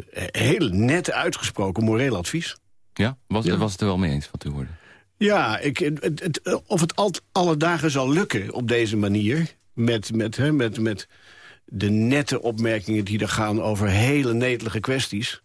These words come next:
Speaker 2: Ja.
Speaker 1: Hè, er ontploft af en toe wel eens wat, terwijl het niet de bedoeling was.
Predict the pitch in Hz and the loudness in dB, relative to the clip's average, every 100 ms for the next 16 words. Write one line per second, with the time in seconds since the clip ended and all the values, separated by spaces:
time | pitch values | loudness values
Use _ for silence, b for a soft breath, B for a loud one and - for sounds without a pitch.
0 | - 87 87 82 b b _ _ - 107 | -6 -4 -4 -6 b b _ _ -2 0
1 | 113 95 - 101 101 - 135 - - 104 | 0 -4 -4 -6 -4 0 0 0 -2 -2
2 | 110 113 110 113 107 117 - - 113 107 | 0 2 2 2 0 0 -2 -4 0 2
3 | 110 101 123 113 107 127 123 123 120 120 | 2 0 -2 0 0 0 0 2 0 0
4 | - | -4